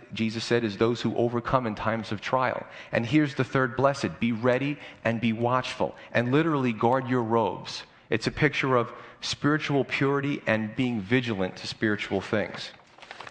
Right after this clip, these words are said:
And three, the last thing he says here in this one verse is that the ones that don't will be caught naked and ashamed. Now let's go back to shame, 'cause we've talked about this before.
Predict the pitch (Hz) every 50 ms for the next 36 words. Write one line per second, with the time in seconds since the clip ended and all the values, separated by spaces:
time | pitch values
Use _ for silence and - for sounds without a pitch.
0 | - - - - 123 127 123 - - 151 165 170 165 143 135 131 135 135 131 -
1 | - 143 127 113 - 135 127 - - 135 131 139 127 - 127 110 107 107 104 101
2 | 101 101 101 - - - - - - 110 110 107 101 - 117 123 120 110 - -
3 | 113 95 95 - 104 98 - - - - - - - - - - - - _ _
4 | _ _ _ - 131 123 120 123 127 143 151 160 170 175 170 156 147 - - -
5 | 117 113 110 104 113 127 135 143 151 - - - - - - - 113 101 107 107
6 | - - - 127 120 - - 113 117 120 123 120 127 127 127 123 - 110 110 110
7 | 107 107 - - 120 110 101 85 - - - - - - - - _ _ _ _
8 | _ _ _ _ _ _ _ _ _ _ - - - 113 117 127 156 165 - -
9 | 165 147 131 139 135 131 - - 120 107 - - 143 131 127 127 127 123 - 113
10 | 95 104 104 101 - - - 123 123 123 - 117 113 117 113 113 - 110 - -
11 | - 101 - - - 120 113 110 110 107